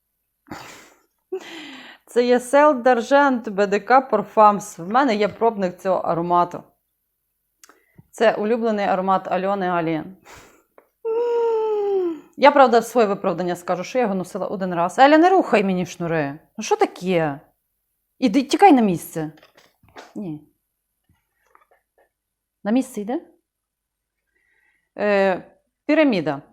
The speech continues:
Сіль, грейпфрут, бергамот. Боже, який гарний почерк. Ну, явно ж не вітаю. Цвіт апельсина, іланг-іланг, гальбаном, амброксан, білий мускус, есоє супер і кашмерант. Я носила його тільки один раз, цей аромат. Ну, це от Альонин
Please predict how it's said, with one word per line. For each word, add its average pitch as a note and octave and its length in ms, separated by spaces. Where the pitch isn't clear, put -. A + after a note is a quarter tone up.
Сіль, B3 340
грейпфрут, F#3+ 540
бергамот. F#3 680
Боже, E3 220
який D#3+ 180
гарний D#3+ 260
почерк. D#3+ 460
Ну, F3 80
явно D#3+ 280
ж - 140
не D3+ 80
вітаю. C#3 320
Цвіт A#3 280
апельсина, B3 600
іланг-іланг, F3+ 800
гальбаном, E3 640
амброксан, F#3+ 680
білий G3 280
мускус, B3 600
есоє F3 440
супер D4 480
і G#3+ 120
кашмерант. E3 640
Я D4+ 100
носила D4 320
його G3 140
тільки A3+ 240
один A3+ 220
раз, D4+ 220
цей E4 100
аромат. C4+ 380
Ну, D#4 80
це G4 160
от D#4+ 180
Альонин B3 500